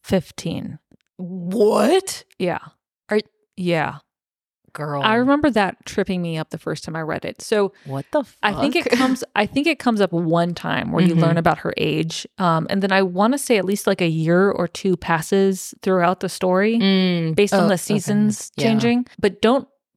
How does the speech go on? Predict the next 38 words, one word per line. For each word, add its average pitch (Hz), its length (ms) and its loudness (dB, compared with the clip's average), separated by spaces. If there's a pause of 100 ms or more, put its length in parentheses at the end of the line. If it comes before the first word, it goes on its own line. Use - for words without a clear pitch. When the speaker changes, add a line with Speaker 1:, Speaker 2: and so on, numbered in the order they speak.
(120)
Speaker 1:
go 202 200 4
into 196 260 2
this 185 220 2
expecting 180 480 -2
to 160 80 -2
read 160 260 0
from 165 120 -4
the 156 60 0
mindset 156 340 -2
of 165 80 -6
a 160 60 -4
fifteen-year-old. - 760 -4
It's 131 400 0
Speaker 2:
Mm-mm. - 20 2
Speaker 1:
just, 185 180 2
that's 180 200 0
not 170 120 0
how 175 140 2
it 175 160 0
reads, 170 380 4
and 175 160 -2
it's - 200 -6
definitely 170 460 0
not 160 240 -2
for 156 400 -8 (320)
young, 156 560 0
young 151 280 -2
audiences. 160 720 -2
Speaker 2:
No, 143 380 4
I 165 100 2
assume 170 320 2
she 160 140 0
was, 143 100 0
like, 139 160 -2
seventeen. 123 800 -6
Speaker 1:
Yeah, 185 260 0
Speaker 2:
I 160 60 4
don't 233 100 4